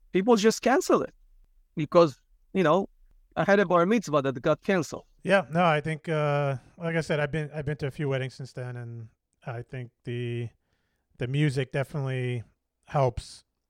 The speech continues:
Speaker 2: with trying to, to be happy for the bride and groom and, and, uh, just kind of, like you said, just take your mind off of it and just be, be there for the, for the bride and groom, for the wedding,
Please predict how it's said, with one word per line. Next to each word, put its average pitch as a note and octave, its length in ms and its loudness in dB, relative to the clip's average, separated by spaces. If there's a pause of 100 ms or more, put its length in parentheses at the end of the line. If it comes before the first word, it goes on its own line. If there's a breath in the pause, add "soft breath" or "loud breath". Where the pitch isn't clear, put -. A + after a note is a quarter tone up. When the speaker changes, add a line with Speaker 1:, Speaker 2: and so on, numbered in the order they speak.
(220)
Speaker 2:
with C3 360 -4
trying B2 360 -6
to, A#2+ 440 -8 (500)
to D3+ 100 -6
be D3 120 2
happy D3+ 420 0
for C#3 140 -8
the B2+ 40 -4
bride B2+ 200 -4
and B2 100 -8
groom B2 340 -6
and, A#2 380 -10 (560)
and, A#2 460 -8
uh, A2+ 320 -8
just A#2+ 240 -12
kind A#2+ 200 -8
of, A2+ 240 -10 (300)
like C#3 140 -8
you E3 80 -6
said, C3 200 0
just B2 140 -8
take D3 160 -4
your C#3 60 -4
mind B2+ 240 -2
off A#2 160 -6
of A2+ 100 -10
it A#2+ 100 -6
and A2+ 100 -8
just A#2 200 -12
be, A#2 320 -10 (160)
be A#2+ 160 -10
there A#2+ 300 -8
for A#2 240 -12
the, A2+ 320 -12 (840)
for C3 200 -4
the A#2 80 -4
bride A#2+ 200 -2
and A2+ 80 -8
groom, G#2+ 160 -12
for B2+ 160 -10
the A2+ 80 -6
wedding, G#2+ 380 -8